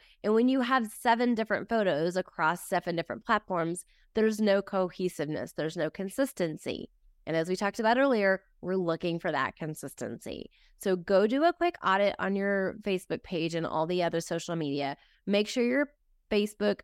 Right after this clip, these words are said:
photo or your profile photo meets the criteria we talked about. And hopefully you can have it in all places the same profile photo. And if you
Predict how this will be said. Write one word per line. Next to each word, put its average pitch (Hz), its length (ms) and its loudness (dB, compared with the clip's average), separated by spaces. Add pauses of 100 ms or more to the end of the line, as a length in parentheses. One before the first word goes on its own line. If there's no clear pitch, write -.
(100)
photo 180 500 2
or - 80 -2
your 170 120 2
profile 180 340 0
photo 165 200 -4
meets 165 180 -4
the 185 120 0
criteria 190 380 -2
we 185 100 0
talked - 300 -6
about. 156 360 0 (340)
And 180 340 0
hopefully 220 420 0
you 214 160 2
can 208 160 -6
have 165 300 -2
it 170 180 -2 (100)
in 160 140 -4 (180)
all 175 520 2 (240)
places 165 460 0
the 165 120 -4
same 170 360 -2
profile 165 420 -2
photo. 147 520 -2 (280)
And 202 120 2
if 202 140 0
you 214 300 2